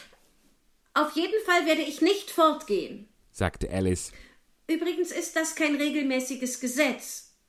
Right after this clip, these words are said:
Speaker 1: Sie haben es sich eben erst ausgedacht.“
Speaker 2: „Es ist das älteste Gesetz in dem Buche“, sagte der König.
Speaker 1: „Dann müsste es Nummer eins sein“,
Speaker 2: sagte Alice.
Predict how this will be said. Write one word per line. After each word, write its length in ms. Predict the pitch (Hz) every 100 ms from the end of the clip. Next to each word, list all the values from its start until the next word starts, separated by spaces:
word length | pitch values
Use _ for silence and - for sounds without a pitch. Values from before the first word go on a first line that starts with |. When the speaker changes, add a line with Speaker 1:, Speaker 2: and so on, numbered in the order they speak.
| _
Speaker 1:
Sie 220 | - 294
haben 180 | 330 330
es 140 | 294
sich 260 | 302 - -
eben 260 | 330 381 359
erst 360 | 285 302 - 262
ausgedacht.“ 880 | 269 254 202 - 156 160 - - _ _ _ _ -
Speaker 2:
„Es 200 | 104 -
ist 260 | 151 -
das 160 | 117 - -
älteste 500 | 190 202 208 - 175
Gesetz 440 | 156 135 190 -
in 140 | 165
dem 180 | 175 170
Buche“, 400 | 160 - 143 - - - _ _
sagte 280 | 87 - 82
der 100 | 80
König. 480 | 98 87 73 - - - - - - -
Speaker 1:
„Dann 180 | 262 349 453
müsste 320 | 392 - -
es 200 | 285 320
Nummer 360 | 311 320 320 -
eins 300 | 247 240 -
sein“, 440 | 190 156 135 - - _ _
Speaker 2:
sagte 320 | - 76 - 107
Alice. 380 | 143 110 82